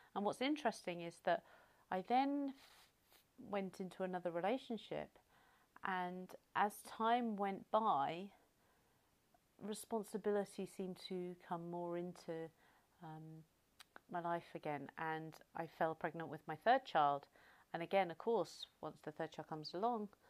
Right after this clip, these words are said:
all that structure comes back into place again. Um, and again, I found myself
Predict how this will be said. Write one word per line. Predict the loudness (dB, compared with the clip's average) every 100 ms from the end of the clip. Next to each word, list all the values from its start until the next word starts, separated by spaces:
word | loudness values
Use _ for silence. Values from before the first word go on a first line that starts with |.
| -20 -20 _ _ -6
all | -4
that | -2 -2
structure | -2 0 0 0 -6
comes | -6 -6 -6
back | -10 -14 -10
into | -10 -10
place | -6 -4 -4 -8
again. | -4 0 2 0 -4 -10 _ _ _ _ _ _ -6
Um, | -4 -4 -8 -12 -16 -20 _ _ _ _ _ _ _ _ _ _ _ _ _ _ _ -8
and | -6
again, | 4 4 4 0
I | -6 2
found | 6 6 4
myself | -2 -2 -4